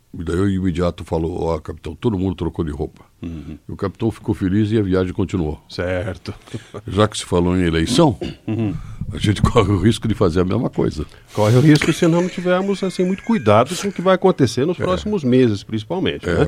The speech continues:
Speaker 1: portanto, não troque a roupa, troque o cara que usa a roupa.
Speaker 2: Isso.
Speaker 1: É, que
Speaker 2: Isso
Speaker 1: assim a
Speaker 2: aí.
Speaker 1: gente vai melhorar o país.
Speaker 2: É isso aí mesmo.
Speaker 1: Uma boa pedida, né? Não votar em ninguém que está aí. O que que você acha?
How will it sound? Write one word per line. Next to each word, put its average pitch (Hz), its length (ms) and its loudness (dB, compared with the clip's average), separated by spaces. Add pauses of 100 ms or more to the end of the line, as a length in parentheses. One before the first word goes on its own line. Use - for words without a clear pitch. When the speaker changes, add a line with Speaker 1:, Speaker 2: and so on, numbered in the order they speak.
Speaker 1:
portanto, 110 560 0
não 120 160 2
troque 123 320 0
a 117 60 6
roupa, 101 340 4
troque 123 320 -2
o 131 40 -2
cara 117 360 4
que - 140 -4
usa 85 220 2
a - 20 6
roupa. 71 420 -6
Speaker 2:
Isso. 117 560 8 (240)
Speaker 1:
É, 87 300 -6
que - 120 -10
Speaker 2:
Isso 82 80 -4
Speaker 1:
assim 85 140 -4
a 107 40 2
Speaker 2:
aí. 98 40 0
Speaker 1:
gente 101 200 -4
vai 104 100 2
melhorar 92 340 4
o 95 60 2
país. - 720 0 (140)
Speaker 2:
É 82 60 -10
isso 101 200 -12
aí 120 100 -8
mesmo. 85 320 -10 (400)
Speaker 1:
Uma 156 220 2
boa 190 180 0
pedida, 107 340 4
né? 87 120 4
Não 95 160 2
votar 101 280 2
em 143 80 4
ninguém 131 400 6
que 135 160 -2
está - 420 -2
aí. 95 240 4
O - 20 -8
que 113 160 -4
que - 80 -12
você 95 100 0
acha? 69 300 -4